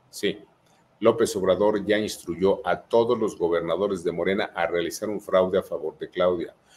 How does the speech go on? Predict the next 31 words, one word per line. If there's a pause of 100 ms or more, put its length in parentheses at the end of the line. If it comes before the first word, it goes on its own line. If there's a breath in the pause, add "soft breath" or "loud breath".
(300 soft breath)
Un
fraude
en
el
que
participarán
no
solo
los
comandos
del
crimen,
sino (1120)
militares
y
marinos.
Un
fraude
en
donde
se
utilizarán
miles
de
millones
de
pesos
saqueados
del
dinero
público